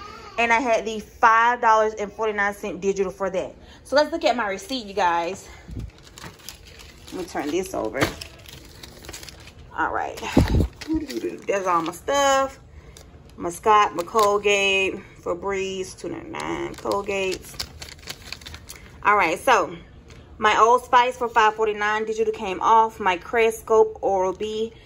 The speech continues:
the five off of three came off.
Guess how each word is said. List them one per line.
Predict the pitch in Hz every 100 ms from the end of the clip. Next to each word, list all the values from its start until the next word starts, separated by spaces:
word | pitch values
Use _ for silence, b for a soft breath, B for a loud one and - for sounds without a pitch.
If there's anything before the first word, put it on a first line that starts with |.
| B B
the | 202
five | 208 196 202 208
off | 196 196
of | 196 170
three | - 202 208
came | 240 233 240
off. | 233 240 240 240 -